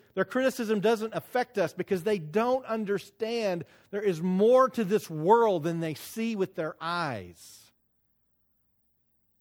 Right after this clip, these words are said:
George Mueller, same guy, said this as well.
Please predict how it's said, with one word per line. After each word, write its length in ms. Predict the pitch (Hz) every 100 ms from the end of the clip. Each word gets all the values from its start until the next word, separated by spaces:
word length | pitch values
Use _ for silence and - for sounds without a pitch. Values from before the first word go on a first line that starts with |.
| _ _ _ _ _ _ _ _ _ _ _ _ _ _ _ _ _ _ -
George 240 | 160 143
Mueller, 380 | 156 175 180 139
same 260 | - 170 160
guy, 420 | 156 139 123 113 _
said 280 | - 131 123
this 420 | 139 113 - -
as 100 | 113
well. 400 | 113 120 98 90